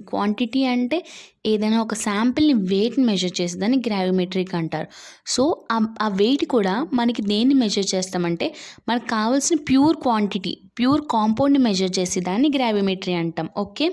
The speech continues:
or ఇంకొక డెఫినేషన్ వచ్చేసి gravimetric analysis is the quantitative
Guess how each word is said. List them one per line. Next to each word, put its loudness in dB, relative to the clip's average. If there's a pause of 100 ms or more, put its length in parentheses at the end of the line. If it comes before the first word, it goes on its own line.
(720)
or 2 (240)
ఇంకొక 2 (120)
డెఫినేషన్ 0
వచ్చేసి -4 (880)
gravimetric 0 (180)
analysis 0 (540)
is -2
the -2
quantitative 0